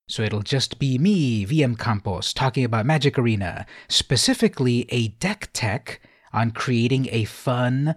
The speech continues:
Brawl deck. I'm putting the full deck list in the show notes,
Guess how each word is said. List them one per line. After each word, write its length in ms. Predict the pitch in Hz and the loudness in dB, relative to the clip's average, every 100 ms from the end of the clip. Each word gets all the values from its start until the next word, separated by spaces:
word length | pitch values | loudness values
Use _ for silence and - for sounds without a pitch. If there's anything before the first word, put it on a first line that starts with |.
| - | -6
Brawl 520 | 120 120 92 98 127 | -6 -2 0 0 0
deck. 680 | 131 196 262 123 - - - _ _ _ _ _ _ - | 0 2 2 0 -6 -14 -14 _ _ _ _ _ _ -4
I'm 200 | 101 113 | -2 0
putting 480 | - 120 117 117 107 | -2 -2 0 0 0
the 140 | 104 | -2
full 840 | 101 - 120 107 107 107 113 131 - - | -4 -2 0 2 2 2 0 -4 -10 -6
deck 300 | 107 107 - | -4 -4 -2
list 460 | 139 247 - - - | -2 -2 -4 -10 -8
in 260 | 117 110 107 | -2 -2 0
the 100 | 101 | 0
show 300 | - 120 107 | 2 2 2
notes, 680 | 101 110 - - - - | 2 0 -2 -4 -2 -4